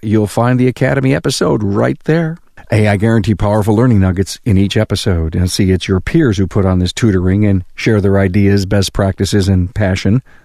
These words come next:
on what works for them and where they've had their own successes and challenges. The Academy podcast is another powerful resource of educational content inside the Remarkable Results Radio brand.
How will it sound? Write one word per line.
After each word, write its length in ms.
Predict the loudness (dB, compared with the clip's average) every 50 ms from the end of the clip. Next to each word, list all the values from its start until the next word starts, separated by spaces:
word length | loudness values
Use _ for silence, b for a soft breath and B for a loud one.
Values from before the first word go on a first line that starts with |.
| b b
on 140 | 0 2 2
what 160 | 2 2 2
works 220 | 0 -2 -2 -2
for 120 | -4 -2 0
them 280 | 0 2 0 2 2
and 180 | 2 2 2 0 b b b b b
where 400 | -4 -2 0 2 2 2 0 0
they've 180 | 0 0 0 0
had 140 | 0 0
their 180 | 0 0 0 0
own 180 | 0 0 0 -2
successes 580 | -4 -6 -8 -4 -2 -2 -2 -2 -2 -2 0
and 100 | 0 -2
challenges. 640 | 0 -2 -2 -2 -2 -4 -6 -8 -12 -16 -20 -20 -20 -8 -2
The 100 | 0 0
Academy 400 | 0 0 0 0 0 2 0 0
podcast 520 | 0 0 -2 -2 -2 -2 0 0 0 0
is 100 | -2 -2
another 280 | 0 0 2 2 0 0
powerful 440 | -2 -2 -2 0 0 0 0 0 0
resource 500 | 0 0 -2 -2 -2 -4 -4 -2 -2 -2
of 100 | -4 -4
educational 680 | -2 -2 -2 -2 -2 -2 0 0 -2 0 0 -2 -2
content 480 | 0 0 0 0 0 0 0 -2 -2 -2
inside 800 | -2 -2 -2 -2 -2 -2 -2 0 0 2 2 2 2 0 0 -2 b b b b
the 120 | -2 0
Remarkable 680 | 2 2 2 4 2 2 2 0 0 0 0 0 0 0
Results 420 | -2 -2 0 0 0 0 -2 -4 -4
Radio 320 | -2 0 0 2 0 -2 0
brand. 500 | 0 2 2 2 2 2 0 -2 -4